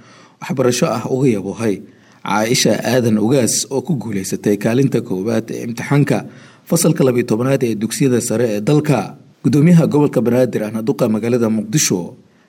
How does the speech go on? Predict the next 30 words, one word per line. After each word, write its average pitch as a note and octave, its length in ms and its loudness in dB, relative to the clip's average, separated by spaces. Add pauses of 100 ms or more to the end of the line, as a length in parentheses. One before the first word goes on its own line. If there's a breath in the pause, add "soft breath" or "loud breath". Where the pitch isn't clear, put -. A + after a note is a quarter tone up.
(160 soft breath)
Doctor - 320 -4
Xasan A#2+ 480 -2
Maxamed C3 320 -4
Xuseen C#3 480 0
Mungab, A2 440 0 (920 loud breath)
oo G3 80 4
la F#3+ 160 6
kulmay G#2 480 -2
Caaisha G#2+ 480 -4
Aadan A#2+ 400 -2
Ugaas B2 480 -2
iyo C3 160 0
hooyadeed, C#3+ 480 2
ayaa A2 240 -10
u E3 80 -6
fidiyey G2+ 560 -2 (520 loud breath)
deeq E3 320 2
waxbarasho G2+ 560 -6 (240)
oo A#2 80 -4
dhammaystiran C3+ 640 0
oo G#2 180 -8
dalka C#3 300 0
gudihiisa A#2+ 480 -2
lagu B2 240 -2
bixinayo G2+ 480 0 (480 loud breath)
abaalmarin C#3+ 480 4
lacageed, G#2+ 480 0 (560)
bilad G2+ 320 -10
sharaf A#2 360 -2 (280)
iyo A#2 180 -2